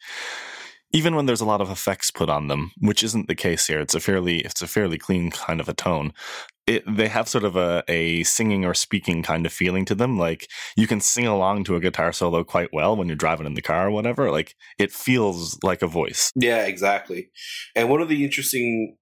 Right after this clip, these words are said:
Speaker 2: like, I guess I would say fortuitous, uh, things about,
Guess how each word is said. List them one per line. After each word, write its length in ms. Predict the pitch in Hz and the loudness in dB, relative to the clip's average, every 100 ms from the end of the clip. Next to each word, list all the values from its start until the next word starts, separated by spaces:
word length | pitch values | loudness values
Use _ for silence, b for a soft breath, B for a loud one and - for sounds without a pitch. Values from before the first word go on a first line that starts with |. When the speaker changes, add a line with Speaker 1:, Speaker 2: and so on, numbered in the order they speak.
| _ - | _ -2
Speaker 2:
like, 160 | 98 | 2
I 80 | 101 | 2
guess 200 | 117 - | 0 0
I 40 | |
would 120 | 123 120 | 0 2
say 140 | 101 | 0
fortuitous, 920 | - 104 - 123 135 165 - - - B B B B _ | 0 -2 0 2 2 0 -2 -4 -6 B B B B _
uh, 280 | 104 98 92 | 0 2 0
things 260 | - 117 117 | 0 0 2
about, 300 | 113 - | 2 0